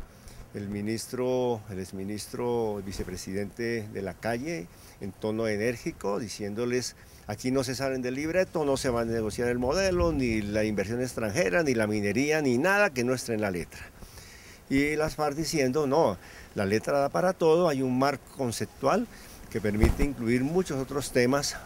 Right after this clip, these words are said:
o estirar los temas de la agenda, es decir, relacionar tierra con extranjerización o territorios con minería o, eh, condiciones de soberanía alimentaria con T L C". Entonces,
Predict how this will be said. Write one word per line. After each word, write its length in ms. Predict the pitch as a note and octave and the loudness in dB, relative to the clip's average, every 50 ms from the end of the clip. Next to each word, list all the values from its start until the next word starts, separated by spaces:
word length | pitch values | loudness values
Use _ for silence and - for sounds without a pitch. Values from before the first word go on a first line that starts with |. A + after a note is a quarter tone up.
| - - | 0 2
o 140 | C3+ C#3 | 4 6
estirar 540 | C#3 B2+ - - - - B2+ A#2 A#2+ B2+ C3+ | 6 4 2 0 -2 -2 2 2 4 2 2
los 220 | C#3 D3 C#3 - - | 0 -2 -4 -2 0
temas 240 | C#3+ C3 C3+ C3 | 0 2 2 2
de 80 | A#2 G#2+ | 2 0
la 80 | G2+ F#2 | 0 0
agenda, 340 | G2+ F#2+ E2 D#2+ E2 E2+ | -2 -2 -4 -4 -6 -6
es 80 | F2+ F#2 | -6 -6
decir, 220 | F#2+ F2+ A#2 A#2 | -4 -2 -2 -2
relacionar 520 | A2+ A2 G2 F#2+ F2+ - - F#2+ G#2+ G#2+ G2+ | 0 0 -2 -2 -4 -4 -4 -4 -4 -4 -2
tierra 300 | - B2+ C3 B2+ C3 B2 | 0 2 4 4 4 2
con 140 | A#2+ A2 G#2 | 0 0 -2
extranjerización 1040 | G2+ - - A2 G#2 F#2 G#2 F#2+ G#2+ A2+ - C3+ C3 - F#3 G3+ G3+ G#3 G#3 G#3 - - - - - - - - | -2 -2 -4 -4 -4 -4 -4 -4 -4 -4 -4 -4 -4 -2 -2 -2 0 -2 -2 -4 -6 -12 -16 -16 -16 -16 -12 0
o 400 | - B2 B2+ B2+ C3+ D3 D3+ - - - - - - - - | 4 6 6 6 6 4 2 0 -4 -10 -16 -18 -18 -2 0
territorios 580 | A#2+ A2 G2 G#2 - - G#2+ A2 A2+ A2 - | 2 2 2 2 2 2 4 4 4 2 0
con 180 | - G#2 F#2+ F#2 | -2 -4 -2 -2
minería 640 | F#2 F2+ F2+ F#2 G2 C#3+ E3 E3 D#3+ D#3+ E3 D#3 - - - - - - - - - | -2 -2 -4 -4 -2 0 0 2 2 0 -2 -4 -6 -12 -18 -16 -16 -16 -10 0 4
o, 460 | B2+ C3 C3+ C#3 C#3+ C#3+ - - - - | 4 6 6 6 4 2 0 -4 -8 -6
eh, 280 | - G#2+ G2+ G2+ G2+ F#2 - | -4 -2 0 0 0 0 -2
condiciones 520 | G#2+ G#2 F#2+ F#2+ F2+ A2 A2 A2+ A#2 A2+ | -2 -2 -2 -2 0 0 0 2 2 0
de 100 | G#2+ A2 | -2 -2
soberanía 600 | - - G2+ F#2 F#2 F#2 F#2 F2+ F2+ F#2+ G2+ G#2 G#2+ | -2 -2 0 0 0 0 -2 -2 -2 -2 0 0 0
alimentaria 600 | A2 A#2 G#2 F#2+ F2+ E2+ F#2 F#2+ G2 G#2 A2 G#2 | 0 0 -2 -2 -4 -2 -2 -2 0 0 0 -2
con 160 | - F#2 E2+ | -4 -6 -6
T 160 | - - F2 | -6 -4 -4
L 160 | F2 E2+ E2+ | -4 -4 -4
C". 180 | - - - - - - - - - - - - - | -6 -6 -6 -8 -10 -14 -16 -14 -14 -14 -10 -8 -8
Entonces, 680 | E3 E3+ - F#3+ F#3+ F#3 F3+ - F#3+ F#3 - - - | -8 -2 2 4 4 4 4 4 4 4 2 0 -2